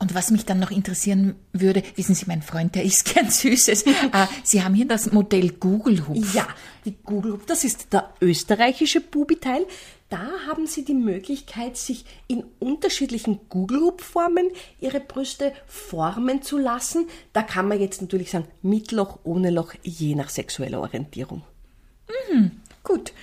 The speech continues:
Speaker 1: Ja, dann, äh, werde ich mir das noch einmal genauer überlegen. Ähm, können Sie mir auch noch sagen, wie lang, äh, das dann noch hält?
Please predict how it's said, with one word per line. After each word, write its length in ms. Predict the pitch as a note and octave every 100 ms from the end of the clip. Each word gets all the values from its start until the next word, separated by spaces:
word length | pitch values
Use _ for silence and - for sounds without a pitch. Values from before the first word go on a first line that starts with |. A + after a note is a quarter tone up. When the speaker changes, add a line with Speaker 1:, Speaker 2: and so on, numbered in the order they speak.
| - -
Speaker 1:
Ja, 260 | C4 B3 F3 -
dann, 420 | G#3 G#3+ A3 A3 - -
äh, 400 | G3+ G3+ G3+ G3
werde 200 | G3 B3+
ich 100 | F4+
mir 100 | F4
das 160 | E4+
noch 160 | E4+ E4
einmal 380 | E4 D#4 D#4 D#4
genauer 420 | D4 B3+ A#3+ C4+
überlegen. 480 | C#4+ D4+ C4+ A3+ B3 F#4 - - -
Ähm, 480 | G#3+ A#3+ B3 B3+ C4 - -
können 200 | A#3 A3
Sie 120 | A#3 F4
mir 180 | F4+ E4
auch 60 |
noch 160 | D#4+ D#4
sagen, 540 | - A3 B3 D4 C4+ -
wie 380 | G#3+ C4+ C4 C4
lang, 560 | B3+ G3 G3+ D4+ D#4
äh, 500 | - - G#3+ G#3+ G3+
das 160 | A3+ A#3+
dann 120 | B3
noch 160 | A#3 G#3
hält? 360 | F#3+ G4 -